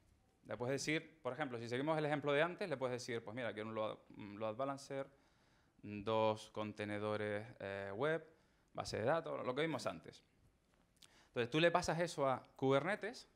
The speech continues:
con los puertos que tienes que abrir en cada uno, etcétera, y lo que le estás pasando es el desired state. Esto funciona mucho con, con el estado deseado del sistema, ¿no? Le estás pasando en ese fichero a Kubernetes lo que tú quieres que sea el sistema,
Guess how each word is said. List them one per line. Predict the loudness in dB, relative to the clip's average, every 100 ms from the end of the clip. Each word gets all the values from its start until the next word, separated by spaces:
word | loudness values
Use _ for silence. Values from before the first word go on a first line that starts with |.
| _
con | -10
los | -10 -2
puertos | -2 -2 -6
que | -6
tienes | -8 -6
que |
abrir | -6 -4
en | -4
cada | -2 -2
uno, | -2 -6
etcétera, | -8 -12 -12 -18 _ _ _ _ _
y | 0
lo | 2
que | 4
le |
estás | 2 2
pasando | 2 2 0
es | 0
el | 0 -2
desired | -2 2 2 2
state. | 0 -2 -2 -2
Esto | -6
funciona | -6 0 0
mucho | 0 0 2
con, | 2 2
con | 0 0
el | 0
estado | 4 6 8
deseado | 6 6 8 8
del | 4
sistema, | -4 -8 -6 -4
¿no? | -4
Le | 2
estás | 4
pasando | 4 2 0
en | 0
ese | -2
fichero | -6 2 2 2 -4 -18 -20 -20 -20 -4 2
a | 4
Kubernetes | 6 6 2 2
lo | 6 8
que | 8
tú | 4 -2
quieres | 0 2 2
que | -2
sea | 0 0
el | 0
sistema, | -6 -8 -8